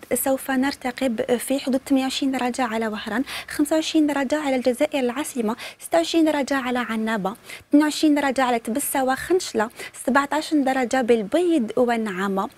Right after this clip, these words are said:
أربعة وعشرين درجة بشمال الصحراء، ثمانية وعشرين درجة على الجنوب الشرقي من الوطن بإليزي وعين أميناس. في ع-، أو أقول على منطقة الثورة سوف نعرف أو سوف تعرف درجة الحرارة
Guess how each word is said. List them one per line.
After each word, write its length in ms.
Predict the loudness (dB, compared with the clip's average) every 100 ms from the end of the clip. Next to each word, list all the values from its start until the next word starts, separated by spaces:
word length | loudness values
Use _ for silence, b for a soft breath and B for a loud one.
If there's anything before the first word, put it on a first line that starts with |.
| B B 2
أربعة 120 | 2
وعشرين 360 | 2 -2 0 2
درجة 380 | 0 0 0
بشمال 600 | 0 -2 -4 -2 0 0 -2
الصحراء، 500 | -2 -4 -2 -2 2
ثمانية 240 | 4 4
وعشرين 320 | 2 2 2
درجة 360 | 2 0 0 -2 B B -4
على 240 | 0 2 2
الجنوب 420 | 4 4 4 0
الشرقي 460 | -2 -4 0 -2 -2 B 4
من 120 | 4
الوطن 460 | 4 0 0 0
بإليزي 760 | 2 0 0 0 2 2 2 2
وعين 460 | 0 0 0 0 0 2
أميناس. 400 | 2 2 -2 -6 -10 B B B B -20 0
في 260 | 2 4 2
ع-، 240 | 2 0 4
أو 120 | 4
أقول 460 | 4 2 0 2 2
على 260 | 2 0 0
منطقة 460 | 2 2 0 -4 -6
الثورة 500 | -8 -2 0 2 0 -2 -2
سوف 300 | -2 -2 -2
نعرف 720 | 0 0 0 0 -2 -2 0
أو 100 | 0
سوف 320 | 2 -2 0
تعرف 500 | -4 -4 -4 -6 -4
درجة 180 | -2 -2 -2
الحرارة 360 | -4 -2 -2